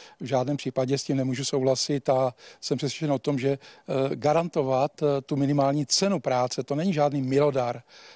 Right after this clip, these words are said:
to je prostě minimální cena práce a jestliže, eh, stejnou práci, eh, tady kousek, eh, za hranicema v Rakousku, v Německu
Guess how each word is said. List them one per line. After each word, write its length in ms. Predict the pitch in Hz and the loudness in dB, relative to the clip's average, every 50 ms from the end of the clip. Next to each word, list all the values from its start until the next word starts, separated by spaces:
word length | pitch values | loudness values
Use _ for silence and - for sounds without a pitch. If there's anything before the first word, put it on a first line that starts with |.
| _ - | _ -4
to 100 | - 139 | -2 -2
je 80 | 131 | -2
prostě 260 | - - 147 - 151 | -2 -4 -4 -2 -2
minimální 460 | 139 143 143 143 135 139 139 143 151 139 | 0 0 0 0 2 2 2 2 0 -2
cena 240 | - 151 143 139 | 0 0 0 0
práce 460 | 135 - 120 127 131 127 - - 160 147 | 0 0 0 -2 -2 -2 -2 -2 2 2
a 140 | 147 143 - - - - - - - | 2 2 0 -6 -20 -20 -20 -8 -4
jestliže, 380 | 135 135 - - 156 135 151 | -2 -2 0 0 0 2 2
eh, 400 | 147 143 151 156 135 135 131 131 | 2 2 2 0 -2 -2 -4 -2
stejnou 420 | 123 - - 165 151 156 175 170 160 | -4 -2 0 0 0 2 2 2 2
práci, 640 | - 147 139 131 135 127 - - 151 139 151 147 | 4 4 4 4 4 2 0 -2 -2 -2 -2 -4
eh, 380 | _ - - - - _ - - 139 135 131 131 127 123 - | _ -16 -20 -20 -20 _ -4 0 2 4 4 2 2 0 0
tady 240 | - 143 131 143 | 0 0 0 0
kousek, 520 | - - 135 139 - - 151 143 - - - | -2 -2 -2 -2 0 0 -2 -2 -2 -2 0
eh, 40 | 139 139 - - 139 135 135 | 0 0 0 0 -2 -4 -6
za 160 | 123 113 135 127 | -4 -2 -2 0
hranicema 640 | 139 143 135 139 143 131 - - 147 139 139 139 | 2 2 2 0 0 -4 -2 -2 0 2 2 2
v 40 | 131 | 2
Rakousku, 500 | 131 135 131 - 143 143 139 - - 131 | 0 -2 0 0 0 0 0 -4 -8 -8
v 60 | 127 | -4
Německu 500 | 127 139 135 135 127 - - - 143 135 | -4 -2 -4 -4 -6 -6 -2 0 0 0